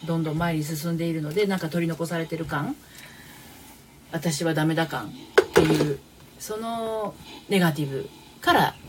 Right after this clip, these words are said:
抜け出せなくなっちゃうっていうのありますね。だから一番ネガティブにハマってる人っていうのは、現状で止まってる人ですよね。うん。おう、それは今の私だよ。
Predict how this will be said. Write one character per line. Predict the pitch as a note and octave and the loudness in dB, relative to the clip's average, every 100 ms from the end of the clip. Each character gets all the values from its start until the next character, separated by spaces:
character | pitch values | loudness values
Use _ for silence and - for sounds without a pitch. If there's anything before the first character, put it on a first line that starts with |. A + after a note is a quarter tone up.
| - - - - - - - - - | -6 -6 -8 -20 -20 -20 -20 -20 -2
抜 | E3+ | 2
け | D#3 | 6
出 | E3+ | 6
せ | D#3 D#3 | 4 0
な | |
く | C#3+ | 0
な | D3 | -4
っ | C#3+ | -4
ち | C#3+ | -6
ゃ | |
う | C#3 | -6
っ | |
て | C#3 | -6
い | C#3+ | -6
う | |
の | C#3 | -4
あ | |
り | C#3+ | -2
ま | D3+ | -4
す | D#3 | -4
ね。 | C#3+ | -4
だ | C#3 | -4
か | - D#3+ | -4 -4
ら | |
一 | B3+ C#4 - - | -2 -4 0 6
番 | G4+ G4 G4 | 8 8 8
ネ | F#4+ | 4
ガ | A3+ | 2
テ | G#3+ | 6
ィ | D#3+ | 6
ブ | D3+ | 6
に | C#3 | 0
ハ | - - - - - - F#3+ | -2 4 4 4 2 6 6
マ | |
っ | F#3 | 6
て | - | 4
る | F#3 | 2
人 | F3+ F#3+ | 2 -2
っ | |
て | F3+ D3+ | -2 -6
い | |
う | |
の | C#3+ | -2
は、 | F3 F3 D3 - - - - - - - - - - - - - - - - - E3+ | -2 -2 -4 -10 -20 -20 -20 -20 -18 -16 -16 -18 -20 -20 -20 -20 -14 -14 -14 -14 8
現 | G3+ B3 B3+ | 10 10 8
状 | B3 A3+ | 4 4
で | |
止 | F#3+ | 4
ま | F3+ | 4
っ | F3 | 4
て | - | 4
る | E3 | 4
人 | D3 | 4
で | D3 | 0
す | C#3+ | -2
よ | E3 | -8
ね。 | - F#3+ - - - - | -10 -10 -12 -18 -18 -10
う | D3+ | -6
ん。 | D3+ C#3+ - - - - - - - - - - | -4 -4 -8 -18 -18 -18 -16 -18 -18 -18 -18 2
お | C4 B3 | 10 12
う、 | G3+ | 12
そ | G#3 | 12
れ | G3+ G#3+ | 12 12
は | G3+ | 10
今 | A3 G3+ | 8 4
の | F3 | 4
私 | D#3+ D#3+ - D#4+ | 4 4 6 10
だ | C#4 F4 | 12 12
よ。 | D4 - - | 10 8 2